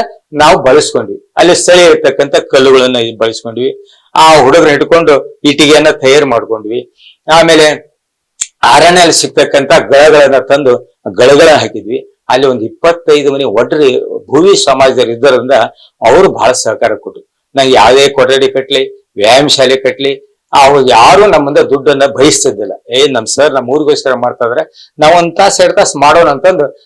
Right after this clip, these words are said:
ಅವರೆಲ್ಲರೂ ಉಚಿತವಾಗಿ ಕಟ್ಟಿಕೊಟ್ರೆ ಹೊರತು ಯಾರು ದುಡ್ಡು ಇಸ್ಕೊಳ್ಳಿಲ್ಲ. ಆಮೇಲೆ ನಾಲ್ಕು ಶಿಕ್ಷಕರ ಮನೆ ಕಟ್ಕೊಂಡು ನಾವಲ್ಲಿ ಕೆಲಸ ಮಾಡ್ಲಿಕ್ಕೆ ಹತ್ತಿದ್ವಿ. ನನಗೆ ಅನೇಕ ಪುರಸ್ಕಾರ ಬಂದು ಅಂದ್ರೆ ಅದು ನನ್ನ ಪ್ರಯತ್ನ ಅಲ್ಲ,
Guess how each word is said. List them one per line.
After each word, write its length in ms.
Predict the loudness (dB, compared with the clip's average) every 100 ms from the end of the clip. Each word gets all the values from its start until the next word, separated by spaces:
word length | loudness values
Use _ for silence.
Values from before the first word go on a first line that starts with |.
| -2
ಅವರೆಲ್ಲರೂ 480 | 2 4 4 4 2
ಉಚಿತವಾಗಿ 520 | 2 0 2 2 2
ಕಟ್ಟಿಕೊಟ್ರೆ 440 | -2 0 0 2 0
ಹೊರತು 640 | 0 0 -2 -2 -8 -6
ಯಾರು 480 | 0 4 4 2 0
ದುಡ್ಡು 200 | -4 -4
ಇಸ್ಕೊಳ್ಳಿಲ್ಲ. 380 | -6 -6 -6 -12 -18 _ _ _ -2
ಆಮೇಲೆ 260 | 2 2 2
ನಾಲ್ಕು 420 | 2 2 2 -2
ಶಿಕ್ಷಕರ 460 | -2 -4 -2 -2
ಮನೆ 260 | 0 0 -2
ಕಟ್ಕೊಂಡು 720 | -2 -6 -4 -2 -2 -4 _ -6
ನಾವಲ್ಲಿ 600 | 0 0 -2 -6 -10 _ -12
ಕೆಲಸ 260 | -10 -6 -6
ಮಾಡ್ಲಿಕ್ಕೆ 360 | -4 -6 -8 -12
ಹತ್ತಿದ್ವಿ. 380 | -14 -14 -16 _ _ -6
ನನಗೆ 480 | 0 2 2 0 0
ಅನೇಕ 320 | 2 0 -2
ಪುರಸ್ಕಾರ 640 | -4 -4 -2 -2 -2 -2
ಬಂದು 320 | 0 0 0
ಅಂದ್ರೆ 460 | 0 -2 -6 _ -8
ಅದು 160 | -6 -4
ನನ್ನ 260 | -6 -2 -2
ಪ್ರಯತ್ನ 400 | -2 -4 -2
ಅಲ್ಲ, 120 | -4